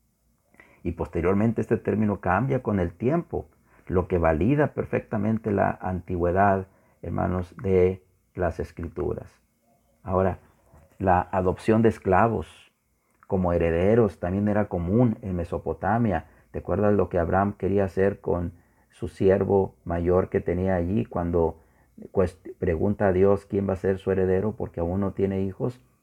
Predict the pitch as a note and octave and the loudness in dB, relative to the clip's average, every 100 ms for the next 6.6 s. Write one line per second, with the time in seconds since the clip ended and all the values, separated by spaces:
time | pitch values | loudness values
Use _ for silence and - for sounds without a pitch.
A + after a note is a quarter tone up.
0 | _ _ _ _ - F#2 F#2 F2 F2+ F#2+ | _ _ _ _ -6 0 0 2 0 0
1 | A2+ A#2+ G2+ - G2+ - A2 G#2+ G#2+ G#2+ | 0 -2 -2 -4 -2 2 2 2 0 -4
2 | F2+ - C3+ F#3 D3+ A2 - F#2 G2 A2 | -10 -6 -2 0 2 0 2 0 2 0
3 | G#2 G2 - F2 E2 A2 A#2 A2+ A2 _ | 0 0 -2 -6 0 2 4 2 -2 _
4 | _ - F2+ F2 E2 F2 F#2 F#2+ F#2 - | _ -6 -6 -4 -4 0 0 2 0 -2
5 | G2 F#2 F#2 F#2 - _ - F2+ - E2+ | -4 -2 -2 -6 -10 _ -8 -6 -4 -4
6 | F2 - D2+ D2 - - | -6 -6 -6 -6 -8 -12